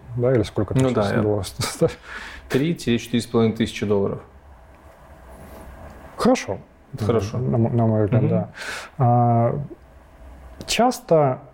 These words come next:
Speaker 1: у сеньоров вообще зарплатная вилк-, вилка-то и не публикуется,
Speaker 2: Мгм.
Speaker 1: потому что,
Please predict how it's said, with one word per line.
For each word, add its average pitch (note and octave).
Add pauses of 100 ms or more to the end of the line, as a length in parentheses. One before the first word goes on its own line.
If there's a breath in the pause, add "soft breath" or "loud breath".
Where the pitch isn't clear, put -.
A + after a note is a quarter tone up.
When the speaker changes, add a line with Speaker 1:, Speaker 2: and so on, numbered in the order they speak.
(160)
Speaker 1:
у C#3+
сеньоров F#3
вообще C#3
зарплатная C#3
вилк-, -
вилка-то D3
и C#3
не C#3
публикуется, C3+ (180)
Speaker 2:
Мгм. B2
Speaker 1:
потому A2+
что, A#2